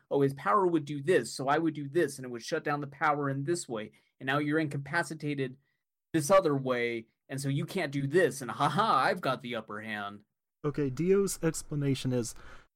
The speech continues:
Speaker 2: that now he has complete control over his body, so he vaporized the moisture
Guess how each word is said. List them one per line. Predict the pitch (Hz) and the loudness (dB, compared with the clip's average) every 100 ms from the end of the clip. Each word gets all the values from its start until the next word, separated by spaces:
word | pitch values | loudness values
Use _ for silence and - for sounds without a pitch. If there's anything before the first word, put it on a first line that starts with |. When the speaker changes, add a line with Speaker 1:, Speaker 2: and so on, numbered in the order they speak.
| _ | _
Speaker 2:
that | 135 127 | -4 0
now | 135 147 156 | 0 0 0
he | 143 | -4
has | 139 143 131 | -4 -4 -6
complete | - 123 - 185 - | -6 -6 -4 -4 -4
control | 156 - 160 151 | -6 -2 0 0
over | 143 139 143 | 0 0 2
his | 135 131 | 0 0
body, | 123 117 113 113 | -2 -2 -2 -4
so | 110 127 | -4 -4
he | 120 135 | -4 -4
vaporized | 123 131 185 175 165 165 165 156 - | -2 0 0 0 0 0 0 0 0
the | 135 | 2
moisture | 135 143 139 - - 135 131 | 4 2 0 -2 0 2 2